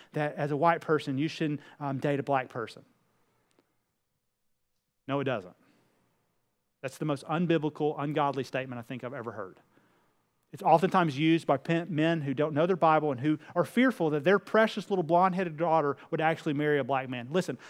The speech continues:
my daughter is free to date any man who loves Jesus well.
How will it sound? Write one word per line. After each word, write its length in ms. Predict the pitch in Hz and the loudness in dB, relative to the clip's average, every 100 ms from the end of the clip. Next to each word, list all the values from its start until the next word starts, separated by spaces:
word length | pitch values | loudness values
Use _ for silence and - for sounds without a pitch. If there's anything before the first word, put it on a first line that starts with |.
| - - | -16 -4
my 280 | 147 202 240 | 2 4 6
daughter 400 | 202 190 180 156 | 6 6 4 0
is 100 | 143 | -2
free 220 | - 175 | 0 0
to 120 | 175 | 0
date 240 | 143 151 143 | -2 -2 -2
any 240 | 165 190 | -2 -2
man 280 | 170 151 143 | -2 -2 -2
who 120 | 143 | -4
loves 300 | 135 139 117 | -2 -4 -4
Jesus 420 | 107 123 110 113 | -6 -6 -6 -10
well. 300 | 110 104 101 | -12 -12 -14